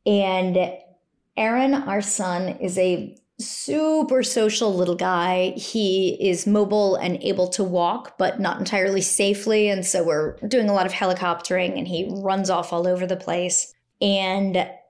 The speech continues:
our dog, Hetty, the dogs serve different functions for different people, as I mentioned.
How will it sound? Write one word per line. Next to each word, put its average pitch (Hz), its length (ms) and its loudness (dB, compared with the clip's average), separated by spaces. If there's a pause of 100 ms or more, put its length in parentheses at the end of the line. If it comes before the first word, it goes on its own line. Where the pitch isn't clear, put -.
our 208 140 2
dog, 208 240 2
Hetty, 180 640 -2 (360)
the 214 160 -4
dogs 202 260 2
serve 196 260 0
different 190 320 -4
functions 170 360 -4
for 180 100 -4
different 170 320 -4
people, 165 320 -4
as 170 140 -2
I 170 80 -2
mentioned. 170 520 -6